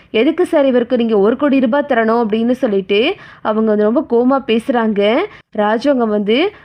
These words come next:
போஸ் அடிக்கிறாரு. "எது இதுலடா நீ அயோக்கியத்தனம் பண்ணியிருக்க?" அப்படின்னு சொல்லிட்டு காவியா இன்னொரு பக்கம் போஸ் அடிச்சு போட்டுட்டு, "நான் ஏற்கனவே சொன்னேன்ல, எனக்கு பொய் சொன்னா பிடிக்காது" அப்படின்னு சொல்லிட்டு இந்த காவியாவும் வந்துட்டு போஸை சப்புன்னு பலார் பலார்னு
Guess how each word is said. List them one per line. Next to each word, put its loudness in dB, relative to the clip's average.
போஸ் 0
அடிக்கிறாரு. 2
"எது 0
இதுலடா 2
நீ 0
அயோக்கியத்தனம் 0
பண்ணியிருக்க?" 0
அப்படின்னு 0
சொல்லிட்டு 0
காவியா 2
இன்னொரு 2
பக்கம் -2
போஸ் 0
அடிச்சு 0
போட்டுட்டு, 0
"நான் -2
ஏற்கனவே 0
சொன்னேன்ல, 2
எனக்கு 0
பொய் 0
சொன்னா 0
பிடிக்காது" 0
அப்படின்னு 0
சொல்லிட்டு 0
இந்த -2
காவியாவும் 0
வந்துட்டு 0
போஸை 0
சப்புன்னு -2
பலார் 0
பலார்னு 0